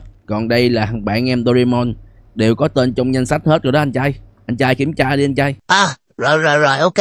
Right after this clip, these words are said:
Speaker 2: Anh lấy tên hai đứa rồi. Rồi, hai đứa vô tiền bạc tê đi. Tiền của hai đứa,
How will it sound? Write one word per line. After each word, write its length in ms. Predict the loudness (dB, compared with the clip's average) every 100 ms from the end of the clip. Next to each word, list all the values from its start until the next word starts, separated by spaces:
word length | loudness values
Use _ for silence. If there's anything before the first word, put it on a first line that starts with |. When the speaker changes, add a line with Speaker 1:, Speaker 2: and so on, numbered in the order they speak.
| 0 0
Speaker 2:
Anh 120 | 0
lấy 140 | 0 0
tên 260 | 0 0
hai 180 | -2 0
đứa 180 | 2 2
rồi. 180 | 0 0
Rồi, 160 | -2 -2 -2
hai 180 | -2 2
đứa 160 | 2 2
vô 100 | 0
tiền 200 | 0 -2
bạc 140 | -2
tê 120 | 0 2
đi. 200 | 2 2
Tiền 220 | 0 2
của 80 | 0
hai 160 | 0
đứa, 160 | 2